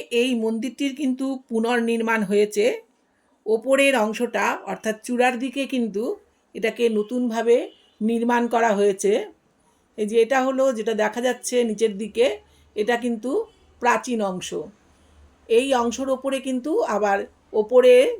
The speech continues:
চূড়া নতুন করে নির্মাণ করা হয়েছে। কোচবিহারের মহারাজ প্রাণনারায়ণ এই মন্দিরটিকে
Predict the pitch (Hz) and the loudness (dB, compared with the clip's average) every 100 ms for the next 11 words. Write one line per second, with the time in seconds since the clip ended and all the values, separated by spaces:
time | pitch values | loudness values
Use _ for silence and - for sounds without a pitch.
0 | - - 262 254 285 233 240 226 226 220 | -10 -6 0 2 4 0 -2 -2 2 2
1 | 208 208 214 226 240 254 247 220 202 208 | 2 0 0 -2 0 0 2 2 2 2
2 | 269 453 _ _ _ _ _ _ _ _ | 0 -2 _ _ _ _ _ _ _ _
3 | _ _ _ 247 254 254 294 254 277 277 | _ _ _ 0 0 0 -2 0 0 0
4 | 277 226 196 214 247 214 208 - - - | 0 0 -2 0 2 2 0 -6 -12 -18
5 | _ _ _ _ - 240 247 277 285 294 | _ _ _ _ -4 2 4 4 2 2
6 | 294 294 220 214 427 - _ _ _ _ | 2 2 2 0 -4 -12 _ _ _ _
7 | _ 233 254 294 294 220 220 226 254 - | _ 4 4 4 0 0 0 -4 -6 -6
8 | 269 262 202 | -8 0 2